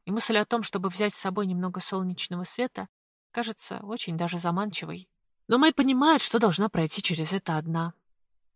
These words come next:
«Хьюго», говорит она, положив руку ему на грудь, «это самое милое на свете предложение.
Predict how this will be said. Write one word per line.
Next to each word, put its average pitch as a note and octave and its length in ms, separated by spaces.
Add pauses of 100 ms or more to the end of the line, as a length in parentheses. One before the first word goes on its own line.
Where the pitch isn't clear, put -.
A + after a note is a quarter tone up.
(100)
«Хьюго», G#3 460 (380)
говорит E3+ 380
она, A3+ 160
положив F3 420
руку F3+ 220
ему F3 160
на F#3 120
грудь, - 440 (580)
«это A#3+ 220
самое C4+ 420
милое G3 380
на F3+ 100
свете E3 360
предложение. E3+ 840